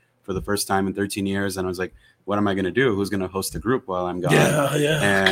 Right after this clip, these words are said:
Speaker 2: concern.
Speaker 1: um, one of my close friends, uh, Alondra, she's also a roommate. She helped me make the flyers for the group a year ago, and she was a co-, she was a host while I was gone. Daniel Luna, who
Speaker 2: Good.
Speaker 1: he was a,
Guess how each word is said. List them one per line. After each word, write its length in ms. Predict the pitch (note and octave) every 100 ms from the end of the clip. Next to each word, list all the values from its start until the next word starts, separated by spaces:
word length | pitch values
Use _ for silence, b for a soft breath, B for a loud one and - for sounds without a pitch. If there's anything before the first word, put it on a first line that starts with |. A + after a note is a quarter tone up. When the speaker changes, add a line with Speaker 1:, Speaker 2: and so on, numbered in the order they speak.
| F#2+
Speaker 2:
concern. 260 | F#2 F2+
Speaker 1:
um, 340 | F2 F2+ F2 F2
one 120 | A2+ A2+
of 60 |
my 80 | A2
close 240 | F#2+ A2 -
friends, 460 | G#2+ G2+ G#2 G2+
uh, 220 | F#2+ F2 -
Alondra, 400 | F2+ F#2+ G2+ G#2+
she's 200 | G2+ F#2
also 220 | F2+ F#2
a 40 |
roommate. 380 | F2+ G2+ G2+ G2
She 120 | -
helped 220 | F#2 G2 G2
me 160 | F#2+
make 240 | F#2+ F#2+ -
the 80 |
flyers 640 | - F#2+ F#2+ G2 G2 - - _ -
for 100 | -
the 80 | G#2+
group 200 | G#2 G2+
a 60 | F#2+
year 220 | B2 D3
ago, 360 | A#2+ B2 A#2+ A2
and 100 | F#2+
she 100 | G2
was 100 | F2+
a 60 |
co-, 160 | - -
she 140 | - G2
was 160 | F2+
a 60 | F#2
host 260 | G#2+ G#2
while 100 | G2+
I 20 | G2
was 120 | F#2+
gone. 340 | G2+ F#2+ F2+ - _ _
Daniel 300 | - G2 F#2+
Luna, 400 | F#2+ A#2+ A2+ G#2+
who 240 | G2 F#2+ F2+
Speaker 2:
Good. 200 | D3 C3+
Speaker 1:
he 100 | G2+
was 180 | F#2+ F2
a, 200 | F2+ F2